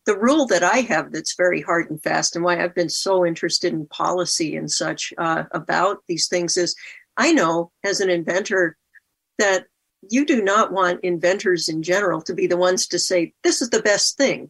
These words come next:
you know, and we're, we gotta do it. You don't want that. You, you need external review. And that's why I insist on, you know, it's really a hard and fast rule with me. You need permissions before you go and do this. Somebody else has to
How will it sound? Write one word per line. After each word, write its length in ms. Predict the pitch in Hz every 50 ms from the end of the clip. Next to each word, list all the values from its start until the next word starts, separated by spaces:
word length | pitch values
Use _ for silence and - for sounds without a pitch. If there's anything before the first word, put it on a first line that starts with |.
| _ -
you 120 | 185 190
know, 240 | 175 170 170 180 185
and 240 | - 190 180 175 165
we're, 240 | 208 233 220 180 -
we 120 | 202 233 233
gotta 240 | 240 202 175 175
do 220 | 156 160 220 233 -
it. 100 | 139 - -
You 140 | 190 202
don't 220 | - 247 226 - -
want 300 | 170 185 190 190 180 -
that. 220 | - - - - _
You, 280 | - 185 185 - - - _ -
you 280 | - 208 214 214 214
need 360 | 208 208 220 233 226 214 214 - _ _ _ _ _ -
external 580 | 226 240 233 - - - 262 226 208 196 175
review. 640 | 160 165 170 151 139 147 165 180 196 180 - - - - _ _ _ _ - -
And 100 | 208 214
that's 220 | 214 220 - -
why 160 | 226 208 196
I 120 | 190 190 185
insist 580 | 180 175 170 - - - 220 214 - - -
on, 300 | 185 170 165 160 160 -
you 80 | 196 190
know, 180 | 180 160 165
it's 180 | 170 170 - -
really 480 | 175 202 233 269 247 170 156 151 147 - _ _ _ _ -
a 80 | - -
hard 220 | - 220 208 180
and 100 | 175 170
fast 340 | - 180 170 160 - - -
rule 160 | 208 240 262
with 80 | 196 -
me. 160 | - - 147
You 120 | 147 160
need 400 | 175 175 190 208 220 220 190 - -
permissions 680 | - 165 156 175 180 - - - - - - - -
before 400 | - - 160 - - - 180 170
you 140 | 156 156 156
go 220 | 160 180 160 147 156
and 120 | - -
do 160 | - - -
this. 220 | - - - - -
Somebody 420 | - 233 233 233 233 - 160 160
else 280 | 180 190 196 - - -
has 200 | - 180 - -
to 180 | - - -